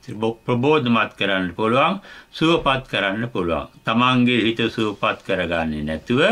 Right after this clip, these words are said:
අනුන්ගේ හිත සුවපත් කරන්න බෑ. තමන්ගේ හිත සුවපත් වුණාම තමන් නොකලත් කළත් ඒ තමන්ගේ හිතෙන් පිට වෙන්නේ අනුන්ගේ සිත් සතන්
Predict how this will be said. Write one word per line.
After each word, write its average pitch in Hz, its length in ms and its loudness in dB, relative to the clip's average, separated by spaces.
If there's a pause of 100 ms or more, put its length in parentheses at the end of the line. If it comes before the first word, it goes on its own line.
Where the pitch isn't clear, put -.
(460)
අනුන්ගේ 151 640 2
හිත 120 200 0 (180)
සුවපත් 104 500 -2
කරන්න 80 440 -2
බෑ. 131 280 2 (540)
තමන්ගේ 165 560 2
හිත 131 280 2
සුවපත් 127 540 0
වුණාම 117 380 0 (100)
තමන් 139 460 0
නොකලත් 139 680 0
කළත් 139 420 0 (1120)
ඒ 120 180 -2
තමන්ගේ 147 600 2
හිතෙන් 127 440 0
පිට 127 240 -6
වෙන්නේ 123 600 2 (440)
අනුන්ගේ 143 640 2
සිත් 131 280 -2
සතන් 120 460 0